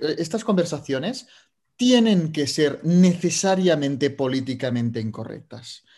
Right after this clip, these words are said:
porque si no, no me las creería. No me creería unos marineros,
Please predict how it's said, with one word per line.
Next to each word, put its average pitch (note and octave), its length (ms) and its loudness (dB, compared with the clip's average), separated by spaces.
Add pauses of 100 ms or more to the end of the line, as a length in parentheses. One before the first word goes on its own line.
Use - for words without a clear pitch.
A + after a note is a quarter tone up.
(480)
porque F#3 240 0
si F#3 160 0
no, F#3 100 4
no F#3 100 2
me F3 100 2
las B2+ 240 -2
creería. A2 520 -8
No F#3 120 0
me G3+ 100 2
creería E3 640 4
unos D3+ 340 -2
marineros, C3+ 680 -2